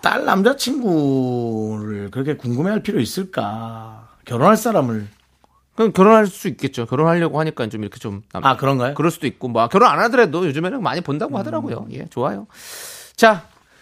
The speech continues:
Speaker 2: 그리고 우리 공사칠이님. "우리 아버지는 전화할 때 제 말은 안 듣고 당신 하고 싶은 말만 하세요. 원래 아버지들이 다 그런가요?
Speaker 1: 네.
Speaker 2: 저도 뭐 좀 여쭤보려-, 여쭤보려고 하면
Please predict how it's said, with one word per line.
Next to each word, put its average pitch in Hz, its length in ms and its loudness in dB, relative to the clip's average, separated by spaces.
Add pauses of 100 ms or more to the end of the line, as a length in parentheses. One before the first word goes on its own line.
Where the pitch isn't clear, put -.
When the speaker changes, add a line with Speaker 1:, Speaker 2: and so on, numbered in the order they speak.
(120)
Speaker 2:
그리고 220 480 6
우리 190 420 4
공사칠이님. 240 1080 2 (1400)
"우리 240 280 6
아버지는 175 500 4
전화할 147 400 2
때 131 260 -4
제 135 160 -4
말은 180 240 2
안 127 140 0
듣고 110 400 -6
당신 139 320 -4
하고 175 160 0
싶은 175 220 -6
말만 120 260 -2
하세요. 117 460 -2 (180)
원래 120 220 4
아버지들이 147 440 2
다 120 180 -2
그런가요? 143 640 0
Speaker 1:
네. 131 300 -4
Speaker 2:
저도 151 220 0
뭐 147 160 4
좀 190 160 2
여쭤보려-, 151 680 0
여쭤보려고 165 460 2
하면 151 380 2